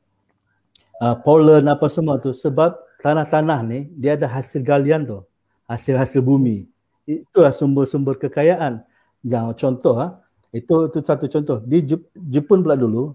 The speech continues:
Jepun masa Perang Dunia Kedua, dia pergi takluk, ah,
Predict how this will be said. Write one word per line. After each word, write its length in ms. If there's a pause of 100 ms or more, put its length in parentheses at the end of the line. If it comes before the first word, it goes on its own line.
Jepun 340
masa 180
Perang 240
Dunia 200
Kedua, 440 (160)
dia 320
pergi 280
takluk, 520 (540)
ah, 640